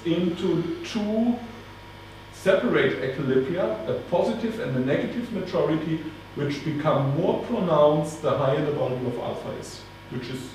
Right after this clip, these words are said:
plausible because the higher the herding intensity, the larger the positive or negative majority might be. This one,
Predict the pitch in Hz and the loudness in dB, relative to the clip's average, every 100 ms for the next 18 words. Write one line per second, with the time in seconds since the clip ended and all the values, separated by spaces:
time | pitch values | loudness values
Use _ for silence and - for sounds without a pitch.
0 | - - - - - - - - - 147 | -16 -18 -18 -18 -18 -18 -18 -18 -8 4
1 | - 147 - 139 147 160 165 151 135 - | 8 10 8 4 2 0 0 0 0 0
2 | 131 147 160 147 143 151 170 120 139 143 | 0 2 2 2 2 2 0 -2 -2 -2
3 | 127 - - 123 120 - - 127 123 117 | -2 -4 -2 -2 -2 -10 -6 4 6 8
4 | - - - 135 120 - 139 131 135 - | 8 4 2 0 0 -2 0 0 -2 -6
5 | - 117 117 120 123 - 120 123 110 110 | -4 -2 -2 -4 -6 -4 -6 -4 -4 -4
6 | 110 107 - - - 120 120 - - - | -8 -10 -10 -16 -12 -6 -4 -4 -8 -10
7 | - - - - - - - - - - | -12 -16 -18 -18 -18 -18 -18 -18 -18 -8
8 | 127 233 - 196 190 | -2 0 2 2 2